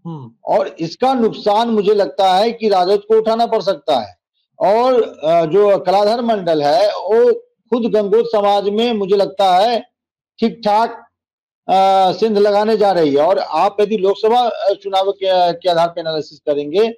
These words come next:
Speaker 2: तो कलाधर मंडल ही वो व्यक्ति है जो संतोष कुशवाहा को, यानी जो, जो जेडीयू के उम्मीदवार थे, उनको, अ, गंगोत समाज का ठीक ठाक वोट दिला पाए हैं।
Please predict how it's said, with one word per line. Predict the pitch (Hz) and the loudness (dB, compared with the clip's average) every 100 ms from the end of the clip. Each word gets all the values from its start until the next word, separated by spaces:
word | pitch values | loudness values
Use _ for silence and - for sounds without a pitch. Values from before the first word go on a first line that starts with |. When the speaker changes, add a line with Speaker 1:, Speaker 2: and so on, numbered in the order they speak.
| _ _ _ - | _ _ _ -8
Speaker 2:
तो | 190 | -6
कलाधर | - 196 208 202 220 247 | -2 0 0 0 0 -2
मंडल | 220 214 214 262 | -2 -2 0 0
ही | 240 262 | 2 2
वो | 240 233 | 2 2
व्यक्ति | 202 180 - 220 226 | 0 -2 -2 0 0
है | 247 | 0
जो | 226 214 240 247 233 - - _ | 0 2 4 4 2 -4 -14 _
संतोष | - 170 220 226 | -10 -4 0 0
कुशवाहा | 226 208 185 196 196 196 | 0 -6 -2 0 2 0
को, | 196 214 247 233 - - _ _ _ _ _ _ 156 | 0 2 2 2 -2 -12 _ _ _ _ _ _ -8
यानी | 185 | -4
जो, | 185 | 0
जो | 190 180 | 0 0
जेडीयू | 185 180 220 | 0 0 -2
के | 202 | 0
उम्मीदवार | 202 185 175 208 202 | -2 -2 0 0 -2
थे, | - 202 226 | -2 0 2
उनको, | 214 190 180 214 233 233 - - _ _ _ _ _ _ _ _ - 147 | 0 -4 -4 0 2 0 -4 -14 _ _ _ _ _ _ _ _ -12 -8
अ, | |
गंगोत | 147 165 185 214 240 226 | -4 -4 0 0 0 -2
समाज | 196 190 180 | 0 0 0
का | - 233 | -2 -4
ठीक | 233 202 214 - | -4 -6 -6 -2
ठाक | 208 | -4
वोट | 185 170 220 175 | -2 -2 -2 -2
दिला | 180 185 | 0 0
पाए | 185 165 147 | 0 -2 -2
हैं। | 110 | -4